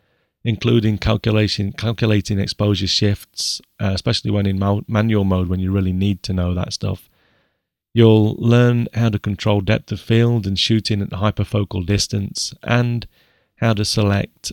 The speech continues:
an optimal focal length and compose effective images, and then,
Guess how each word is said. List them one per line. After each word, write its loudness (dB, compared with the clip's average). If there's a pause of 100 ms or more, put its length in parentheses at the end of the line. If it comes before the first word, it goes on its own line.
an -2
optimal -2
focal 0
length 0
and -6
compose -2
effective -4
images, 0 (520)
and 0 (140)
then, 0